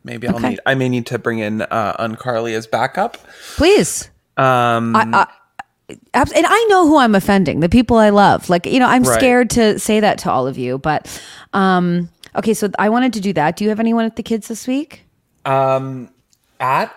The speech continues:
Speaker 1: my kids is, uh, Cynthia on <laughs>
Speaker 2: Yes.
Speaker 1: Housewives Girls Trip.
Speaker 2: A gr-, Cynthia, i-, why can't she
Speaker 1: Grump.
Speaker 2: mesh?
Speaker 1: She's
Speaker 2: She's
Speaker 1: a
Speaker 2: like
Speaker 1: grump. She's, like, just not, she's not.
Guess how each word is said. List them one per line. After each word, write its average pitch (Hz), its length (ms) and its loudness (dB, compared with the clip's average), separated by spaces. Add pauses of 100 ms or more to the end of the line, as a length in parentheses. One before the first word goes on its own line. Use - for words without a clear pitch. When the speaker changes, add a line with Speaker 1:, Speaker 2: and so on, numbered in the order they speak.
(160)
Speaker 1:
my 135 480 0
kids 123 680 -2 (160)
is, 117 720 0
uh, 107 340 0 (100)
Cynthia 127 760 -2 (560)
on 123 440 0 (260)
<laughs> - 260 -14
Speaker 2:
Yes. 196 380 4
Speaker 1:
Housewives 131 520 0 (220)
Girls 113 280 0
Trip. 185 280 0
Speaker 2:
A 240 100 2
gr-, 226 100 -4 (160)
Cynthia, 320 480 2 (260)
i-, 240 140 -6
why 240 260 0
can't 427 320 2
she 165 80 0
Speaker 1:
Grump. 285 160 4
Speaker 2:
mesh? 285 580 0 (300)
Speaker 1:
She's 175 180 -2
Speaker 2:
She's 196 160 4
Speaker 1:
a 403 40 4
Speaker 2:
like 370 60 4
Speaker 1:
grump. 190 300 -2 (340)
She's, 170 300 -6
like, 170 300 0 (480)
just 175 300 -2
not, 143 680 -2
she's 160 340 -6
not. 139 460 0